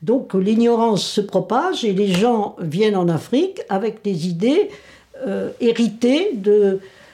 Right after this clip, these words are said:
ben, de trois siècles de, d'esclavage, traite négrière, euh, un, un bon siècle de colonisation, et ensuite, à partir de dix-neuf cent soixante-deux, à cause de la fin de la guerre d'Algérie, euh,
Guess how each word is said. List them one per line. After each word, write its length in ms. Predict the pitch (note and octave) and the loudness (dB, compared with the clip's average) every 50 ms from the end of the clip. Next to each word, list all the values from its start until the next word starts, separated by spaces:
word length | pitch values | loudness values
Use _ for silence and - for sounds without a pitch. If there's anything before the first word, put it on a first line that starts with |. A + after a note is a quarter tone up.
| - _ _ _ - | -20 _ _ _ -16
ben, 600 | F3+ E3+ E3+ E3 D#3+ D3+ C#3 C3 C3 C#3 C#3 C3 | -14 -12 -10 -10 -8 -8 -6 -6 -6 -6 -6 -6
de 380 | C3 C3 C3 C3+ B2 B2 A#2+ A#2 A#2 B2+ - | -6 -6 -6 -6 -6 -6 -8 -10 -10 -14 -14
trois 240 | - - F#3 G3 F#3+ | -8 -4 -2 0 0
siècles 640 | F#3+ - - G3+ G#3 G#3 G#3 - - - F3 D#3+ D#3 | -2 -2 0 0 0 0 -2 -8 -8 -6 -6 -6 -4
de, 600 | D3+ D3 C#3+ C#3+ C#3 C3+ C3 C3 C3+ C#3 C3+ C3+ | -2 -2 0 0 0 -2 -2 -4 -4 -6 -6 -4
d'esclavage, 920 | C#3+ E3+ E3 - - - E3 D#3+ E3+ G3 A3+ C4+ G4+ G4 C#4+ F#3+ D#3+ F3+ F3 E3 D#3 D#3 | -2 -4 -4 -4 -4 -4 -2 -2 0 0 0 0 -2 -2 -6 -6 -6 -6 -6 -6 -6 -8
traite 260 | - - G#3+ G#3+ G#3+ - | -8 -6 -6 -6 -4 -4
négrière, 640 | F3+ F3 E3 D3 C#3+ D3+ F3 G3 A#3 C4 D4 E4+ F4 - _ - | -4 -4 -2 -2 -2 0 0 2 2 2 0 -2 -6 -10 _ -6
euh, 180 | F3+ E3+ E3 F#3 - | -4 -4 -4 -4 -4
un, 400 | - F#3 F3 F3+ F3 - - F3+ | -2 -2 -2 -2 -2 -4 -2 -2
un 40 | F3 | -2
bon 260 | F3 F3 G#3 A3+ A3 | 0 0 0 0 -2
siècle 460 | - - - A3 A3 A3 A3 - F3 | -2 -2 -2 -2 -2 -2 -4 -6 -6
de 100 | E3 E3+ | -4 -4
colonisation, 1000 | E3+ - F3+ F3+ F#3 F3+ F3+ F3 E3 D#3+ D#3 - - - - G#3+ B3+ D4 E4 D#4 - - - - - - - - | -4 -2 -2 -2 -2 -2 -2 -2 -2 -2 -4 -4 -4 -4 -2 0 0 0 -2 -4 -8 -16 -20 -20 -20 -14 -6 -2
et 180 | F#3 G3 - - | 0 0 0 0
ensuite, 800 | G#3 F#3 E3+ - - - - A#3+ C4 D4+ D4+ - _ _ - A#3 A3+ G#3+ - - - | -2 -2 -2 -4 -4 -2 0 0 0 0 -2 -6 _ _ -4 0 0 0 0 -2 -6
à 100 | - F3+ | -10 -8
partir 440 | E3 - A#3+ - - - G3+ F#3+ F#3 | -6 -6 -6 -6 -6 -6 -6 -6 -6
de 400 | F3 E3 D#3+ D#3 D#3 D3+ D3 C#3 | -4 -4 -2 0 0 0 -2 -2
dix-neuf 340 | C#3+ F3 F3+ F3+ G3 F#3+ | -4 -4 -4 -2 -4 -4
cent 140 | - G3 F#3 | -4 -6 -6
soixante-deux, 800 | - - F#3 E3 - F3+ F3+ F3 F3+ E3 F3+ G3 F#3+ F#3 F#3+ - - | -6 -6 -6 -8 -6 -4 -4 -4 -2 0 0 0 0 0 -2 -4 -8
à 80 | E3 D3+ | -10 -10
cause 340 | - - - F3 F3 E3+ E3+ | -10 -10 -10 -8 -8 -8 -6
de 80 | D#3+ | -6
la 100 | D3+ E3 | -6 -4
fin 180 | D#3+ - F3+ F#3 | -4 -4 -4 -4
de 60 | F3 | -4
la 80 | E3+ D#3 | -4 -4
guerre 200 | D#3 E3+ D#3+ D3+ | -4 -4 -4 -4
d'Algérie, 600 | D#3 D3+ D3 C#3 C#3 D3 D3+ E3 G3+ B3 C4+ C4 - - - - - _ - C#4+ | -6 -6 -6 -4 -4 -4 -4 -2 -2 -2 -2 -4 -8 -18 -20 -20 -20 _ -12 -8
euh, 240 | F#3 E3+ F3 F3 | -6 -6 -6 -6